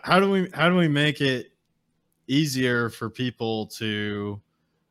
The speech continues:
unplug, I guess? I don't know, like, uh, it, like, a lot of the stuff that you're doing is, like,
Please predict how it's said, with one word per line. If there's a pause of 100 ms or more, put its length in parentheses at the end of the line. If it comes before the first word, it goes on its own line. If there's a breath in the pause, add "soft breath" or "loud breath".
(100)
unplug,
I
guess?
I
don't
know,
like,
uh, (920 soft breath)
it, (440)
like,
a
lot
of
the
stuff (520)
that
you're
doing
is,
like,